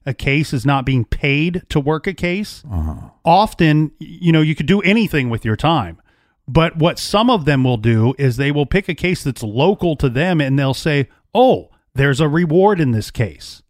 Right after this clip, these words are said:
Speaker 2: Mm-hmm.
Speaker 1: There's it, fifty thousand dollars to, uh, to, to reward somebody for information regarding this missing person, or sixty thousand dollar reward for the apprehension of this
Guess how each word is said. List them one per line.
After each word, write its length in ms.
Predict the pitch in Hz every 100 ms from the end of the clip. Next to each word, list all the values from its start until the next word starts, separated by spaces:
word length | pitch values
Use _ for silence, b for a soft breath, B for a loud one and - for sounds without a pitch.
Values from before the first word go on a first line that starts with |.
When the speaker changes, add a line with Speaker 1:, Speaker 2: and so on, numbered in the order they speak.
| -
Speaker 2:
Mm-hmm. 260 | 90 73 80
Speaker 1:
There's 260 | 147 147 -
it, 300 | 156 _ - - -
fifty 320 | 185 190 220
thousand 460 | 190 196 196 170 170
dollars 480 | 151 160 185 196 -
to, 440 | 180 165 160 156 _
uh, 220 | 107 - 107
to, 220 | - 160 135 - 180
to 400 | - 151 143 131 - b b b
reward 460 | 151 156 135 170 180
somebody 280 | 185 180 190
for 200 | - 160
information 720 | 160 160 165 147 160 - 180
regarding 680 | 151 135 139 156 165 170 143 b -
this 220 | 151 -
missing 360 | 156 - 165
person, 440 | 139 160 160 202 208 b b -
or 400 | 175 160 151 131 b -
sixty 380 | - 190 -
thousand 400 | 180 180 170 156
dollar 300 | 165 156 160
reward 440 | 143 147 135 156 165
for 140 | -
the 140 | 135 135
apprehension 760 | 143 156 131 104 156 - 165
of 240 | 135 120
this 340 | 110 151 -